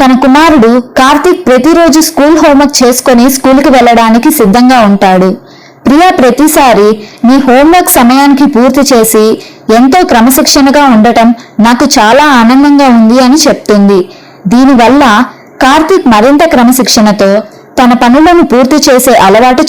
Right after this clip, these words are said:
చేసుకున్నాడు. ఆరోగ్యకరమైన ఆహారం. పిల్లల మెదడు ఆరోగ్యకరంగా ఉండడానికి మంచి పోషక ఆహారం చాలా అవసరం. మన పిల్లల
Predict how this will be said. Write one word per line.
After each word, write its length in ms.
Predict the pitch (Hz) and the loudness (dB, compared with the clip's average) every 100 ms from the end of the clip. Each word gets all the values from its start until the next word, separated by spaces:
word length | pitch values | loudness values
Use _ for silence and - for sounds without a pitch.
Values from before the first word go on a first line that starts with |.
| 240 | -2
చేసుకున్నాడు. 720 | 214 - 202 202 190 180 180 - - - | -2 -2 0 0 0 -2 -4 -8 -20 -6
ఆరోగ్యకరమైన 840 | 220 294 392 285 370 285 269 254 294 | -2 0 0 0 0 0 0 2 0
ఆహారం. 680 | 311 220 226 226 214 202 - - - - - 311 | 0 -2 0 0 0 0 -2 -10 -20 -20 -8 -2
పిల్లల 360 | 320 427 415 | 0 2 2
మెదడు 540 | 294 240 294 254 277 320 | 2 2 2 2 0 -2
ఆరోగ్యకరంగా 800 | - 220 311 269 359 302 294 294 | -2 0 2 0 0 0 2 2
ఉండడానికి 840 | 277 220 240 240 220 208 214 214 - - - | 2 2 0 0 0 0 -2 -2 -4 -8 -2
మంచి 420 | 220 262 269 359 | 0 0 0 0
పోషక 340 | 269 294 359 330 | 0 0 0 0
ఆహారం 480 | 269 220 208 226 311 254 | 0 0 0 -2 -2 -2
చాలా 260 | 214 240 | 0 0
అవసరం. 460 | 214 196 - 202 190 - - - - 220 | 0 -2 -2 -2 -2 -8 -20 -20 -6 -2
మన 160 | 247 | 0
పిల్లల 400 | 277 294 302 381 | 0 0 2 2